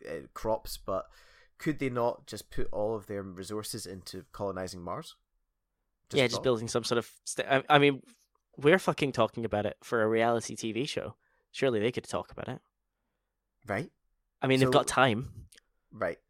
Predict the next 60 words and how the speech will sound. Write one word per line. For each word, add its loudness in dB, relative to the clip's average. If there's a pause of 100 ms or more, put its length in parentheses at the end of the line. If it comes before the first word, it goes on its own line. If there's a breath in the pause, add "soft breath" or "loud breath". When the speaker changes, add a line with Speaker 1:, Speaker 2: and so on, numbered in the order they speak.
(100)
Speaker 1:
I 6
mean, 6
I, 2 (140)
<laughs> -20
the, -4
the 4
way 10
that 4
I, 6
again, 0
it's -8
not 0
an 0
issue -2
with -8
the -16
film. 0
It's -8
just -8
more -2
like -2
a -8
discussion -4
point. -6 (380 soft breath)
So, -2 (1120)
Speaker 2:
Like, -2
why 10
did 2
it 4
need 0
to -4
be -2
space -2
stations, -10
basically? -10
Speaker 1:
why 4
did, -4
why 6
did -2
they, -6
why 2
did -4
they -4
have -6
to -2
go -6
through -8
the -8
wormhole -2
to -8
another -6
part -4
of -14
the -8
galaxy? 0
Why -4
not -8
just -12
go -6
to, -12